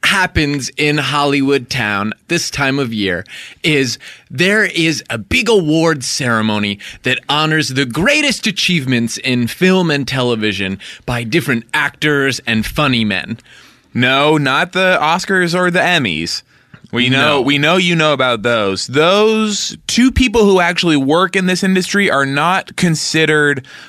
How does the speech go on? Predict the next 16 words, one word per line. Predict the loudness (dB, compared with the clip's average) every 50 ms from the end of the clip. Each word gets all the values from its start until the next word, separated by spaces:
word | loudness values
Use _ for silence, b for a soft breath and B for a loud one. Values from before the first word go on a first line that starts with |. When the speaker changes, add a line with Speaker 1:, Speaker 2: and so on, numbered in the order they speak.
| B 0
Speaker 2:
legitimate | 2 2 2 2 0 0 0 2 2 2 2 2 2 2 0 -2 -2 -2
rewards | 0 2 2 4 4 4 4 4 4 2 0 0
for | -2 -2
artistic | 0 0 0 0 -2 -4 -4 -4 -4 -4 -4
achievement. | -4 -4 -2 -4 -2 0 -2 -2 -2 -4 -4 -6 -6 -6 -4 -2
Speaker 1:
They're | 0 0 2
really | 2 2 4 4 4 4 4 2
a | 2
sick | 0 0 -2 -4 -4 -2
fucking | -2 -2 -2 -2 -2 -2 -2 0
joke | 2 2 2 2 2 0
and | 0 0 0
a | 0
big | 0 0 0 0 0 -2
circle | -4 -2 0 0 0 0 -2 -4
jerk. | -2 0 0 0 0 -2 -4